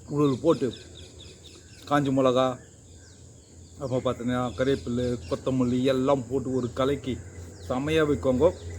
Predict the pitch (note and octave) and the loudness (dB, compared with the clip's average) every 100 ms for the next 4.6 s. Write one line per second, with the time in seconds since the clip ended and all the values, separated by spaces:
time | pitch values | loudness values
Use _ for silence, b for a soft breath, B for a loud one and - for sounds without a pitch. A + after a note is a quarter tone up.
0 | - - - - - - - D#3+ C3+ A2+ | -14 -14 -14 -12 -12 -8 0 2 4 0
1 | - - - - - - - - - - | -6 -16 -16 -16 -14 -14 -14 -14 -14 -14
2 | - - - - - - - - - - | -14 -14 -14 -12 -12 -14 -12 -10 -10 -8
3 | - D3 F3+ F3 D3 F3+ F3 E3 D3+ E3 | -4 0 6 6 6 4 4 4 4 6
4 | G3+ E3 F#3+ D#3+ B2+ | 6 6 2 2 0